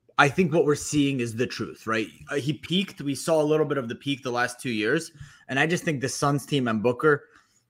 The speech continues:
they're trending down. I, I'm very worried about the Suns team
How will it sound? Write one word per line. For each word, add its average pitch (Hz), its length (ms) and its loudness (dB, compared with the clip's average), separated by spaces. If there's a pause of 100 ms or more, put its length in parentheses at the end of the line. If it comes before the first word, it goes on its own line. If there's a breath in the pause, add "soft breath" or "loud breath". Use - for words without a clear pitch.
(320)
they're 135 200 4
trending 117 420 0
down. 80 280 -6
I, 104 200 -2
I'm 127 180 2
very 135 240 4
worried 120 400 4
about 101 360 -4
the 113 140 -4
Suns 117 360 -4
team 110 420 -4